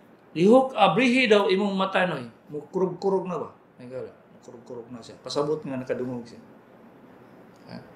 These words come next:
Thousands na siguro na ako natin nang sukat sa thirty-five years na akong, ah, nga pagka-doktor. Naagi na siya. So, <clears throat> ang decision sa pag-resuscitate,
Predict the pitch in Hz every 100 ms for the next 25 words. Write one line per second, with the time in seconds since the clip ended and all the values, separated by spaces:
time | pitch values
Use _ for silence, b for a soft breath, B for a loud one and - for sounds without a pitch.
0 | - - - - - - - 139 156 151
1 | - 175 160 156 139 135 143 139 131 131
2 | 131 127 135 135 120 127 127 113 120 127
3 | 117 120 120 123 113 131 131 127 113 -
4 | 117 120 113 113 110 110 - - B B
5 | B - 123 127 113 117 117 - 156 151
6 | - - - - - - - - - 131
7 | 131 143 139 135 120 - 98 - - -
8 | - - - - - - - - 196 196
9 | - - - - - - - - - -
10 | - - - - - - - - - -
11 | 240 226 - 269 - 170 135 131 - 143
12 | - - 139 175 208 208 185 165 143